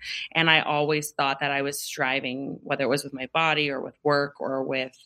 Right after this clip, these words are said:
my relationship, to be perfect. And it never worked out for me. And so giving myself the ability to be beautifully imperfect and, like, loving my flaws, I think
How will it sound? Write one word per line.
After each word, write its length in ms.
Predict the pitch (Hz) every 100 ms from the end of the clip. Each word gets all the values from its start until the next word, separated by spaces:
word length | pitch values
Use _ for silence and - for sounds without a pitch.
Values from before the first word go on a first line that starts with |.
| -
my 100 | 139
relationship, 720 | 139 143 143 147 139 143 123
to 100 | -
be 120 | 143
perfect. 640 | - 131 - 160 160 - - - - - - _
And 560 | - 147 135 135 139 - -
it 160 | 156
never 340 | 156 135 135 131
worked 320 | 135 135 -
out 220 | 127 -
for 100 | 156
me. 360 | 156 165 185 180 - - -
And 140 | 151 147
so 680 | 147 143 143 143 143 151 - _
giving 380 | 156 147 143 143
myself 420 | 143 143 135 135
the 80 | 143
ability 580 | 135 135 135 135 135 139 -
to 560 | - 131 131 131 131 131 _ _ _ _ _ _ _ -
be 360 | 156 156 - - -
beautifully 580 | 143 147 151 165 151 -
imperfect 640 | 131 135 156 156 185 190
and, 120 | 143
like, 160 | 139 135
loving 380 | 143 139 147 151
my 160 | 143
flaws, 640 | 143 - 123 135 170 185 - - - - -
I 60 |
think 280 | 151 147 135